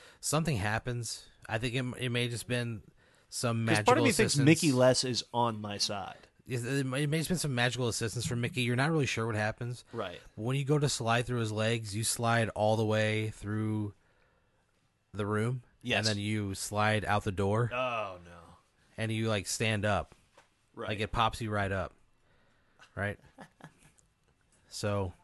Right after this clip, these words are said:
Speaker 1: from that point forward, you're out. And, uh, what do you do? You just leave?
Speaker 2: Fuck,
Speaker 1: You just get
Speaker 2: I,
Speaker 1: out of there?
Speaker 2: I try and get out of there, dude.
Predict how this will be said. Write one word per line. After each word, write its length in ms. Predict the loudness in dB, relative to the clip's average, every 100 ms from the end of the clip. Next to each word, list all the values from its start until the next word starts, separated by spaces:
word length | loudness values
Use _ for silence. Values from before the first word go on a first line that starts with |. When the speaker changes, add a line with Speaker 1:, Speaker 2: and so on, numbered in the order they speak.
| _ _ _ _ _ _ _ _ _ _ _ _ _ _ _ _ _ -20 -20 _ -20 _ _ _ _
Speaker 1:
from 180 | -12 0
that 160 | 2 2
point 220 | 0 -2
forward, 300 | -2 0 0
you're 180 | 2 2
out. 300 | 4 2 -2 -10 -8
And, 160 | -6
uh, 100 | -4
what 200 | -4 -4
do 60 | -4
you 160 | -4
do? 240 | -4 -6 -8
You 100 | -10
just 200 | -8 -8
leave? 340 | -6 -4 -6 -10 _ _
Speaker 2:
Fuck, 460 | -20 -20 -20 -20 _ _ -14
Speaker 1:
You 60 |
just 120 | -10
get 100 | -6
Speaker 2:
I, 80 | -4
Speaker 1:
out 80 | -4
of 60 | -4
there? 100 | -8 -10 -20
Speaker 2:
I 40 | -20
try 160 | -20 -20
and 100 | -20
get 160 | -20 -20
out 160 | -20 -20
of 60 |
there, 180 | -20 -20
dude. 80 | -20